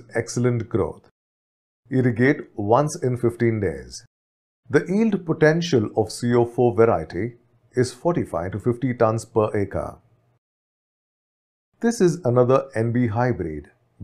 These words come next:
B H eighteen. Plow the land thoroughly and plant the root slips with an in-row spacing of two feet. Regular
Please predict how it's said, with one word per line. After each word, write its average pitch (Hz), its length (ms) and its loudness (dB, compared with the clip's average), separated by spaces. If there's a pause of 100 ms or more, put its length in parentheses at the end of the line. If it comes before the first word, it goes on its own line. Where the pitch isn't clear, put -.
B 123 180 4
H 120 320 2
eighteen. 101 480 -4 (720)
Plow 226 220 6
the 233 120 4
land 143 460 2
thoroughly 110 600 0 (680)
and 117 260 -2
plant 151 340 2
the 131 100 4
root 139 260 0
slips - 560 -2 (400)
with 117 160 2
an - 280 -2
in-row 123 500 0
spacing 117 640 -4 (200)
of 107 200 -6 (100)
two 123 160 -2
feet. - 480 -6 (720)
Regular 180 400 4